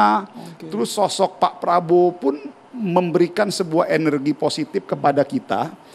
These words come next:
Speaker 2: yang akhirnya kita secara tidak langsung terstimulus untuk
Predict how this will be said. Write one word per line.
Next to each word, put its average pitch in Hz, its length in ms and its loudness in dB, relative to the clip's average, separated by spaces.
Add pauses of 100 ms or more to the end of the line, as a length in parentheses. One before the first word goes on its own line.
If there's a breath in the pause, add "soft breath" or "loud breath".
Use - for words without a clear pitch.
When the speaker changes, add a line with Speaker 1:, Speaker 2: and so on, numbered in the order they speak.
(240 loud breath)
Speaker 2:
yang 165 200 2
akhirnya 170 520 0
kita 202 320 -2
secara 180 240 4
tidak 175 240 0
langsung 160 480 0
terstimulus 180 800 -2
untuk 190 480 -2